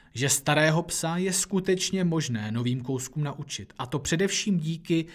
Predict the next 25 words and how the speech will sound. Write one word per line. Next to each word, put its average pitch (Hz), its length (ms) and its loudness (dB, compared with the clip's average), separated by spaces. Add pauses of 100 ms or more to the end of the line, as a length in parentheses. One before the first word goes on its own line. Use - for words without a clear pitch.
(220)
neuroplasticitě 156 1400 0
našeho 117 420 -4
mozku. - 480 -10 (1600)
O 165 120 10
neuroplasticitě 160 1000 4
určitě 208 500 2
neslyšíte 170 560 0
poprvé, 131 520 -4
mimo 127 280 0
jiné 139 300 0
jsem 143 240 0
ji 143 120 -2
zmiňoval 170 580 6
i 180 120 4
v 180 120 -6
předchozím 170 500 0
podcastu, 165 800 -4 (460)
kde 131 160 -2
jsem 180 240 6
mluvil 170 420 6
o 180 160 2
našem 165 340 2
mozku 151 460 0
jako 165 220 -2
takovém. 113 640 -6